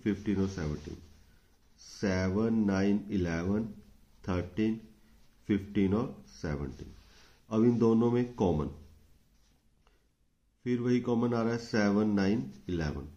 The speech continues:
तो answer क्या आ जाएगा? सेवन, नाइन और इलेवन। ठीक है, तो चलते हैं,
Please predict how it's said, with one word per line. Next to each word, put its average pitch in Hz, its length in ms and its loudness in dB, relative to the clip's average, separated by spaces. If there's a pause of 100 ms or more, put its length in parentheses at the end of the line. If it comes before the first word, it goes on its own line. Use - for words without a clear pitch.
(480)
तो 104 80 -4
answer 98 340 -2
क्या 98 100 -2
आ 95 40 0
जाएगा? 95 300 0
सेवन, 92 680 -2
नाइन 82 340 -2
और 101 180 -4 (320)
इलेवन। 67 320 -12 (1120)
ठीक 117 200 -4
है, 113 60 -10 (760)
तो 107 140 2
चलते 107 400 0
हैं, 120 260 -2